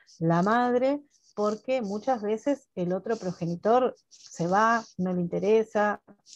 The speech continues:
abandona, eh, o le parece bien que, que quede de esa manera, ¿no? Por eso nosotros siempre decimos que la corresponsabilidad es un horizonte a alcanzar. Y eso, eh, ahí hay una batalla cultural que dar,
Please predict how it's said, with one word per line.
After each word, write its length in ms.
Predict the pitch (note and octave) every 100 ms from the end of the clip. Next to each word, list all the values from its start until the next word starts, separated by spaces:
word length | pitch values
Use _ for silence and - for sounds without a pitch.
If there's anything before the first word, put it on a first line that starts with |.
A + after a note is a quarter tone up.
| - _ -
abandona, 680 | F3 E3+ G#3 A3 G3+ G#3 G#3+ - _ _ _ _
eh, 140 | G3 F3+
o 220 | G#3 G3
le 100 | G3
parece 380 | F#3+ G3+ A3 G#3+
bien 420 | G#3 A3+ A3 D#3 -
que, 320 | _ E3 D#3 E3
que 160 | - E3
quede 180 | G3 G3
de 60 |
esa 200 | F#3+ F#3+
manera, 460 | E3 D#3+ D#3+ D#3 D#3
¿no? 260 | F#3 C#4+ - _ - _
Por 100 | -
eso 160 | C4 E4
nosotros 360 | D4+ C#4+ C#4+ C#4+
siempre 260 | C#4+ C#4
decimos 300 | A3 A#3 C4+
que 100 | C4+
la 120 | G3 F#3
corresponsabilidad 760 | G#3+ G3+ G#3 F3+ F#3+ F#3+ A3+
es 100 | A#3+
un 100 | A#3
horizonte 500 | G3 F3+ - G3+ F3
a 20 |
alcanzar. 520 | E3+ E3 E3 - D#3 - _ _ - - - _
Y 280 | G#3+ G3 G#3+
eso, 480 | B3+ - C#4+ C#4 F#3 - -
eh, 180 | G#3 -
ahí 220 | F3+ G3 A#3+
hay 100 | C4+
una 140 | B3+
batalla 360 | G3+ A3 G#3+ A3
cultural 640 | F#3 E3+ F3+ A#3 A#3 E3
que 80 | D#3+
dar, 220 | D3+ C3+